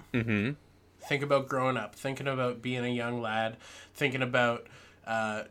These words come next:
Speaker 2: jer-, jerking off. Um, <laughs> okay, I don't know if that plays a factor.
Speaker 1: It
Speaker 2: Forget it. Forget I
Speaker 1: maybe?
Speaker 2: mentioned pulling on my dick. Forget I mentioned that part.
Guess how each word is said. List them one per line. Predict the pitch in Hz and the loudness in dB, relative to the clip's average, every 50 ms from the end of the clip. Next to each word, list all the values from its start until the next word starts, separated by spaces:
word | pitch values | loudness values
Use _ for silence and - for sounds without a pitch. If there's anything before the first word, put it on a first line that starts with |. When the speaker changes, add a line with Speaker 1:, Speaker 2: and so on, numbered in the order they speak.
| - 120 | -16 -18
Speaker 2:
jer-, | - - - 135 127 120 - 139 | -10 -6 -4 -4 -4 -4 -6 -8
jerking | 120 - 127 127 123 127 135 127 | -8 -4 -4 -4 -4 -2 -2 -2
off. | 117 117 117 120 120 - - - - - - - - - - - - - - | -2 0 -2 -2 -4 -6 -14 -16 -20 -20 -20 -20 -20 -20 -20 -20 -20 -12 -6
Um, | 131 123 127 123 123 123 127 127 123 - - - - - - - | 0 2 4 6 6 4 4 0 -2 -6 -14 -20 -20 -20 -20 -20
<laughs> | - - - - - - - | -20 -20 -20 -20 -10 -2 0
okay, | 180 - - - - - - - - - - - - 440 - - - - - - - - - 311 - - - 330 - - - - - 240 - - 220 208 190 | 0 0 0 -4 -10 -10 -10 -10 -10 -10 -6 2 2 2 2 2 4 6 6 6 6 8 6 6 6 6 2 2 4 8 6 6 6 6 2 8 10 12 12
I | 185 190 | 12 12
don't | 196 208 | 12 12
know | 208 208 | 12 12
if | 208 208 | 10 10
that | 220 208 196 202 | 8 6 8 8
plays | 196 185 175 175 | 6 6 6 4
a | 160 | 2
factor. | - - 139 127 123 120 - 104 101 104 - - - - - - | -2 0 0 0 0 -2 -4 -8 -10 -10 -12 -14 -20 -20 -8 2
Speaker 1:
It | - 120 135 | 6 8 8
Speaker 2:
Forget | 165 160 175 170 165 | 10 10 10 8 8
it. | 151 - - | 6 2 0
Forget | - 180 165 180 185 | 2 4 8 10 10
I | 180 | 12
Speaker 1:
maybe? | 180 175 | 12 10
Speaker 2:
mentioned | 165 156 135 - - 147 139 - - - - | 8 6 6 4 0 -2 -2 -4 -10 -18 -12
pulling | - - 147 143 139 135 131 | -4 2 4 4 4 4 2
on | 127 123 | 2 0
my | 123 120 | 0 -2
dick. | 110 110 113 107 110 110 - - - - - - - - | -2 -4 -6 -6 -6 -8 -12 -18 -20 -20 -20 -20 -14 -8
Forget | - 131 135 131 | -4 -2 0 0
I | 131 | 0
mentioned | 123 123 117 - - 113 107 | 0 0 -2 -2 -4 -4 -6
that | 101 101 - | -6 -6 -8
part. | 107 104 104 | -10 -12 -12